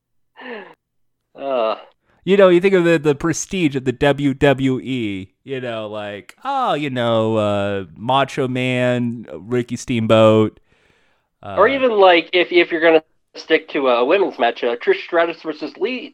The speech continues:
Speaker 1: Lita, the, uh, first women's match to main event an episode of Monday Night Raw.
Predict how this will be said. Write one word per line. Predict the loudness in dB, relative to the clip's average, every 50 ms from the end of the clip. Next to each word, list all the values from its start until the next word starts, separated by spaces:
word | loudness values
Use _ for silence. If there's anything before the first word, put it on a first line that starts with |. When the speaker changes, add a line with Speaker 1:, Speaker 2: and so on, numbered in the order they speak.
| _ -18
Speaker 1:
Lita, | -14 -8 -4 -2 -2 0 0 0 0
the, | 0 0 -2 -2 -4 -8 _ _ _ _ _ _ -2
uh, | 2 2 2 2 0 -2 -2
first | 0 0 0 0 -2 -8 -18 -18
women's | -6 -2 0 0 0 -2 _ _ _ _ _ _ -6 -4 -4 -4 -4 -2 0
match | 2 2 2 2 0 -2
to | -4 -2
main | 0 0 0 0 0
event | 0 0 0 -2 -2 -4
an | -4 -4
episode | -4 -6 -6 -4 -4 -4
of | -2 -2
Monday | -2 -2 -2 -2 -2
Night | 0 -2 -2 0
Raw. | -2 -4